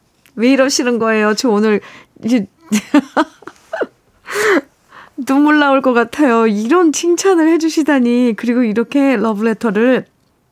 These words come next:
마음으로 들어주시다니요. 아, 저 갑자기 울컥해지고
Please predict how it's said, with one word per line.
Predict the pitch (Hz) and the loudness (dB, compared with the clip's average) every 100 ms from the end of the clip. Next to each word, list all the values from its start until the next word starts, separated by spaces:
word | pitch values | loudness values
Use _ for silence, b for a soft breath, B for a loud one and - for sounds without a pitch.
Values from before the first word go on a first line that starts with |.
| _ _ _ _ - B B B B B _ - | _ _ _ _ -20 B B B B B _ -8
마음으로 | 185 214 254 330 320 269 | -2 2 2 2 2 0
들어주시다니요. | - 220 226 190 202 196 196 196 175 170 170 175 160 - | -2 -4 -2 -4 -8 -8 -4 -2 -2 -2 -2 -2 -4 -6
아, | |
저 | 180 196 | -6 -6
갑자기 | 202 - 214 190 | -8 -6 -4 -2
울컥해지고 | 175 185 214 190 220 180 185 208 269 | -4 -6 -10 -6 -6 -6 -6 -4 -4